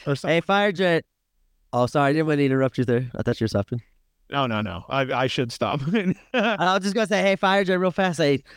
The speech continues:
Speaker 2: like, I might hit you up for some graphics. As you see, we're kinda needing them for YouTube. This is our first one.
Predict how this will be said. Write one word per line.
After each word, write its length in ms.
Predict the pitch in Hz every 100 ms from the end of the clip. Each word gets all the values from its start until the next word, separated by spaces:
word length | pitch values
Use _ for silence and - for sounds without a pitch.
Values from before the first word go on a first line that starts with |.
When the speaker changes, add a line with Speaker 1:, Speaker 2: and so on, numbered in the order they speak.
| _
Speaker 2:
like, 240 | - 143 -
I 120 | 127 156
might 280 | 165 180
hit 200 | 156 165
you 100 | 180
up 100 | 170
for 100 | -
some 180 | 151 160
graphics. 440 | 135 156 - 151 143
As 120 | 139
you 80 | 139
see, 260 | - 147
we're 120 | 127
kinda 240 | 131 143 135
needing 260 | 135 143
them 120 | 135 127
for 120 | 131
YouTube. 440 | 120 131 - 127
This 180 | 117 -
is 60 | 127
our 80 |
first 320 | 123 131 127 127
one. 240 | 127